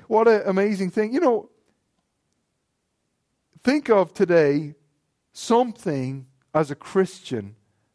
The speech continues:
that overwhelms you. Maybe something you know God wants you to do. Maybe you've procrastinated. Maybe you've faced opposition. Maybe it's just seemed hard. And there's something you know the Lord wants you to do,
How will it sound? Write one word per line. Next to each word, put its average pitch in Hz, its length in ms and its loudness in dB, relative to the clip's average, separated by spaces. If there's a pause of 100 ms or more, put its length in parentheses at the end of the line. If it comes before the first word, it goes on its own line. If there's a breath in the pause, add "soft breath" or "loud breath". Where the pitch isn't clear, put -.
that 127 180 0
overwhelms 123 840 -4
you. 101 200 -10 (480)
Maybe 226 260 0
something 180 380 -6
you 160 120 -4
know 214 180 -2
God 180 240 0
wants 151 300 -6
you 127 80 -12
to 110 80 -12
do. 98 300 -10 (1000)
Maybe 156 220 -4
you've 160 160 -2
procrastinated. 107 920 -10 (420)
Maybe 156 240 -2
you've 143 120 -2
faced 143 320 -4
opposition. 113 580 -8 (600)
Maybe 190 220 -2
it's - 100 -8
just - 240 -12
seemed 220 320 -6
hard. 220 520 -6 (1200)
And 160 160 -4
there's 151 160 -8
something 254 420 -6
you 185 80 -2
know 196 220 0
the 180 60 -2
Lord 160 220 2
wants 151 280 -6
you 139 80 -12
to 135 100 -10
do, 120 340 -6